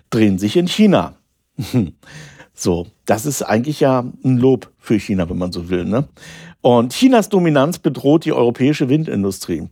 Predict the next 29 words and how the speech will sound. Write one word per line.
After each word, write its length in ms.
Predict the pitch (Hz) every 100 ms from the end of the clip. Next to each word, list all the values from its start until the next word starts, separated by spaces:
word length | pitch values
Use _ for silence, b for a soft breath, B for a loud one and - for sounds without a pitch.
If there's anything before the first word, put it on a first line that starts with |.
| -
Darum 320 | 117 139 151
müssen 240 | 160 143
wir 100 | 139
dringend 540 | 123 120 180 208 - -
unseren 420 | 156 147 123 110
Windheimatmarkt 800 | 139 180 143 139 139 127 120 117
wieder 240 | 113 110
richtig 280 | 143 - 139
in 120 | 82
Schwung 320 | - 135 139
bringen. 320 | 107 107 87 - _ B B B B B B B
Ich 200 | 135 147
halte 180 | 151 147
diese 220 | 143 135
Aussage 420 | 120 131 120 120
für 180 | - 120
reichlich 500 | 104 120 - 123 -
falsch 460 | - - 113 202 -
oder 160 | 123 104
verkürzt 500 | 101 - 127 190 -
oder 220 | 127 117
wie 80 | 117
auch 100 | 120
immer 300 | 131 160 175 B B B B
man 220 | 127 131
das 220 | 131 127
betrachten 600 | - - 127 - 127 -
will. 140 | 143 160 B B _
Gleichzeitig 960 | 127 160 220 - 110 104 110 139 147